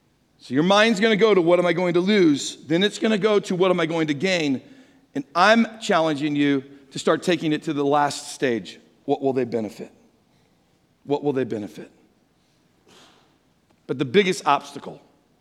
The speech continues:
I mean, by far, the biggest obstacle that you're going to face that's standing between you and the change God wants to bring to you personally now is that you gotta acknowledge that change must happen.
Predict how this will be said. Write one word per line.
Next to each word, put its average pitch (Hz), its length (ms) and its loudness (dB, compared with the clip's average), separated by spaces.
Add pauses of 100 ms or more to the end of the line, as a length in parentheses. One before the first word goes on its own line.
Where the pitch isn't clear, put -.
(120)
I 127 60 -10
mean, 127 140 -2
by 143 140 2
far, 123 500 -4 (100)
the 131 160 -6
biggest 156 500 -4
obstacle 151 500 -2
that 135 140 -2
you're 135 120 0
going 143 180 -2
to 135 60 -2
face 127 440 -4 (300)
that's 139 140 -6
standing 160 320 -2
between 147 340 -4
you 156 240 -2
and 165 80 0
the 151 80 -2
change 143 380 -4
God 143 180 0
wants 143 160 -4
to - 80 -10
bring 135 260 -4
to 120 80 -6
you 143 280 -4
personally 151 720 -4
now 104 300 -4 (600)
is 139 260 0
that 139 420 -2
you 139 100 -4
gotta 156 220 2
acknowledge 156 640 0
that - 140 -8
change 147 480 -4 (300)
must 131 320 -4
happen. - 340 -14